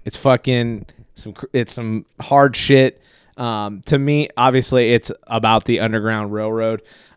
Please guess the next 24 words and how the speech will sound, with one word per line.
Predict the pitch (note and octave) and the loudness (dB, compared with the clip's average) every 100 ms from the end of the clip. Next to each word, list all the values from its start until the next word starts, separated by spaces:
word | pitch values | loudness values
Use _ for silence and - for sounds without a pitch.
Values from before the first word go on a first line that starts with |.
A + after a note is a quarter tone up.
| - | -8
Um, | A#2+ A2+ G#2 | -6 -4 -6
I | B2 | -6
think | - F#3 G#3 | 0 2 4
it's | G3 D3 | 2 2
based | A#2+ G#2+ C3+ D3 - - | -10 -4 -2 -2 -4 -2
off | C3 B2 | -2 -2
a | A#2+ A#2 | -6 -8
book. | G2+ F#2+ - A#2+ G2 - - | -10 -6 -2 -2 -2 -12 -14
So | - - C3+ C3 B2+ A#2 - _ _ _ _ _ _ _ _ - | -6 0 2 4 4 0 -6 _ _ _ _ _ _ _ _ -8
it's | C#3 C3 | -6 -6
stylized | - - - D#3+ F#3+ G3 F#3 F3 F3 F3 C#3+ - | -8 -6 0 4 4 2 2 4 4 2 -2 -8
in | C3+ C3+ B2+ B2 A#2+ A2+ _ _ _ - | -6 -2 -2 -4 -8 -12 _ _ _ -6
what | B2+ | -6
kind | - - F3 G#3 | -4 -2 0 0
of | F3+ | 0
feels | - D#3 D#3 C#3+ | 2 2 2 0
like | C#3 | -4
this | C3+ A#2 | -4 -8
dreamlike | G#2+ A#2+ A#2+ C#3 C#3+ C3+ B2 G#2+ | -10 -8 -4 -2 0 0 0 -2
state. | - - A#2 C3+ C3 | -8 -8 -4 -4 -2
Like, | C3+ B2+ | -2 -2
there's | C#3 B2+ | -4 -4
an | A#2+ A#2+ - | -6 -12 -2
actual | B2 B2+ - - C3 B2+ B2 A#2+ | 2 2 0 -6 0 2 4 2